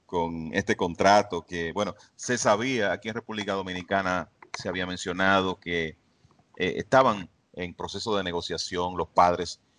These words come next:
y Fernando Tatis, pero uno nunca espera un acuerdo de estas dimensiones. Y a mí, a veces uno tiene que reírse porque veo quienes dicen, "Bueno, Fernando Tatis junior se vendió barato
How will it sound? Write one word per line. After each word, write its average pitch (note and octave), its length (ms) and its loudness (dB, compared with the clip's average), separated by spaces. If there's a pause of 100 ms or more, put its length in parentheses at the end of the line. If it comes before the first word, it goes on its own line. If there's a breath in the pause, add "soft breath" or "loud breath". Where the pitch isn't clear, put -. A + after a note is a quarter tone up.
(260)
y E2+ 140 -10
Fernando F2+ 520 -2
Tatis, G2+ 400 4
pero G#2+ 200 -2
uno C3+ 200 -8
nunca - 260 -6
espera G#2+ 420 2
un G2+ 220 -4
acuerdo F#2+ 440 -2
de E2+ 100 0
estas F2+ 300 -4
dimensiones. F2 680 -4 (520)
Y - 120 0
a F#2+ 80 6
mí, A#2+ 600 0 (540)
a F#2+ 80 4
veces C#3 200 4
uno D3 140 2
tiene C#3 220 2
que B2+ 100 2
reírse B2+ 640 0
porque E2+ 920 -2 (560)
veo A2+ 220 6
quienes G#2 220 -2
dicen, G#2 280 -6
"Bueno, G#2+ 500 2 (200)
Fernando F2 460 -2
Tatis G2+ 380 4
junior G2+ 300 -6
se F2 160 -6
vendió E2+ 340 -6
barato G#2 920 4